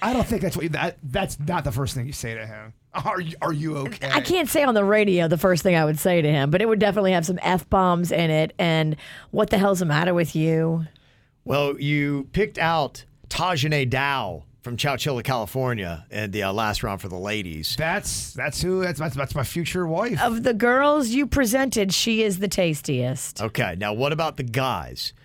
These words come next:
Speaker 3: Who are you gonna go with here? I've got Christopher McInerney. He is in Aberdeen, Washington at the Stafford Creek Correctional Center.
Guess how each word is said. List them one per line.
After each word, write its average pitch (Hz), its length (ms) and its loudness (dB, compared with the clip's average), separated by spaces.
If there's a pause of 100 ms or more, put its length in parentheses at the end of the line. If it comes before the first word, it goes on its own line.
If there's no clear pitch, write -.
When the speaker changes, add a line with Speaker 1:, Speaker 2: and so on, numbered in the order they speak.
(140)
Speaker 3:
Who 127 100 -4
are 135 40 0
you 147 100 0
gonna 156 160 0
go 139 240 0
with 120 280 0
here? 107 280 0
I've 104 160 -2
got 107 260 -2 (360)
Christopher 190 760 0
McInerney. 117 840 -2
He 120 320 0
is 107 400 0
in 110 140 -4
Aberdeen, 139 380 -2
Washington 123 580 -2
at 101 100 -4
the 104 140 -8
Stafford 131 460 -4
Creek 127 260 -4
Correctional 117 560 -4
Center. - 460 -4